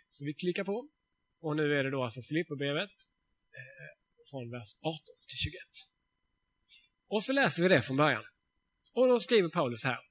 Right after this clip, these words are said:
"Vad jag ofta har sagt till er, det säger jag nu under tårar. Många lever som fiender till Kristi kors. De får sitt slut i fördärvet. De har buken till sin Gud och sätter sin ära i det som är deras skam.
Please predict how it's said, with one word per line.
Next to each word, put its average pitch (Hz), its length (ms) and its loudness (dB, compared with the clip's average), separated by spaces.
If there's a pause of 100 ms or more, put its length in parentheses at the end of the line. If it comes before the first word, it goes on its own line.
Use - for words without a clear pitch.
(640)
"Vad 190 200 4
jag 226 200 0
ofta 247 400 2
har 202 340 0
sagt - 360 0
till 151 160 0
er, 156 220 0 (180)
det 170 120 -2
säger 143 380 2
jag 135 100 0
nu 139 320 0
under 131 220 -4
tårar. 127 460 -8 (680)
Många 208 340 -2
lever 165 280 2
som 127 240 -8
fiender 160 600 -6 (180)
till - 160 -14
Kristi - 300 -6
kors. - 420 -18 (920)
De 190 180 0
får 277 160 -6
sitt - 200 -10
slut 220 320 -2
i 160 40 -10
fördärvet. - 520 -10 (680)
De 160 140 -2
har 156 80 0
buken 170 480 -2
till 156 140 -10
sin 202 160 -2
Gud 147 340 -2 (200)
och 165 120 -6
sätter 214 260 -4
sin 147 220 -2
ära 151 400 0
i 160 40 -6
det 156 200 -2
som 147 160 -6
är 135 100 -4
deras 120 240 -12
skam. - 460 -16